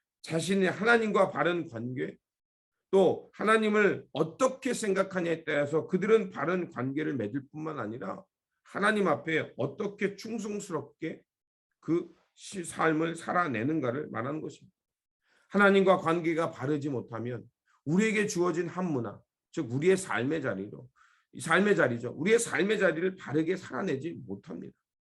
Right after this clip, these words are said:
하나님과 바른 관계를 맺는 사람은 어-, 어떻습니까? 하나님의 기쁨과 하나님의 그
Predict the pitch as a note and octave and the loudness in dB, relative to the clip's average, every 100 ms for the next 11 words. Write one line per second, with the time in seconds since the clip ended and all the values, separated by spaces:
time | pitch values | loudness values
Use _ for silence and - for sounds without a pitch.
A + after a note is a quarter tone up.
0 | _ _ _ _ - G3 G3 G3+ F#3 D3 | _ _ _ _ -2 4 6 8 4 6
1 | E3+ F#3+ D3 D#3+ E3 E3+ D3+ C#3 C#3+ C3 | 4 4 4 0 2 2 0 -2 -4 -6
2 | C3 C3+ B2 G2+ - A2 C#3+ C3+ - - | -4 -2 -2 -4 -8 -10 -8 -10 -12 -16
3 | _ - _ _ _ _ F#3 F#3+ F#3 F#3 | _ -20 _ _ _ _ 4 6 6 4
4 | E3 D#3+ - E3+ D3+ C#3 C3 C3 G#3 G#3 | 0 -4 -8 -4 -2 0 -2 0 0 2
5 | G3+ G3 D3 F3+ F3 D3+ | 2 2 0 0 0 0